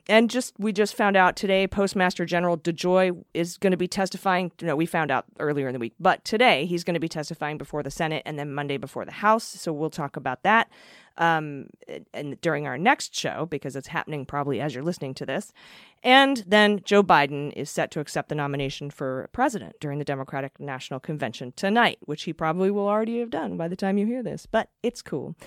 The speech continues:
Uh, we are gonna be on vacation next week, but we'll probably, you know me, uh, you'll, I'll, you'll get, I, first of all, there will be shows, but,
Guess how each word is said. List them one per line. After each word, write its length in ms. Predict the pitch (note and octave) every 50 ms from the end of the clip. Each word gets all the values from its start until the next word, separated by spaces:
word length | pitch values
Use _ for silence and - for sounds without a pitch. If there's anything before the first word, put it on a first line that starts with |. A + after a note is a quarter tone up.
| - - - - - - - _ -
Uh, 200 | - F#3+ F#3+ F#3+ F#3
we 80 | G#3 G3
are 120 | G3 G3+
gonna 120 | A3 A3
be 80 | G#3 G#3+
on 120 | G#3 G#3+
vacation 440 | G#3 G3+ G3+ - A3 F#3 G3+ - A3+
next 260 | B3 B3 - - -
week, 200 | - C#4+ D#4 D#4 -
but 140 | - G3 D3+
we'll 100 | F#3 F#3+
probably, 640 | - - F3+ F3+ F3 F3+ F3 G3 F#3+ F#3 F#3 F3 F3 - _ _ _ _ _ _ - D2+ -
you 180 | - E3+ F3+
know 160 | E3+ D#3 D3 C3
me, 240 | B2 B2 C3+ C#3
uh, 60 | C#3 B2
you'll, 240 | C#3+ D3+ D#3+ D3+ -
I'll, 220 | - D3+ D3+ C#3+ -
you'll 240 | C3+ D3+ D#3 D#3+
get, 220 | D#3 D3 C3 - - _ _ _ - A2+ F#2+
I, 160 | E3 E3+ E3+ E3+ E3+ -
first 200 | - C#4 C#4+ C4
of 60 | G#3+
all, 80 | F#3+ F3+
there 160 | F3+ F3+ F#3
will 200 | F3+ F#3 F#3+ F#3
be 140 | D#3 D3 C#3
shows, 420 | - - C#3+ F#2 B1+ G#1+ A2+ -
but, 200 | - D#3+ B2+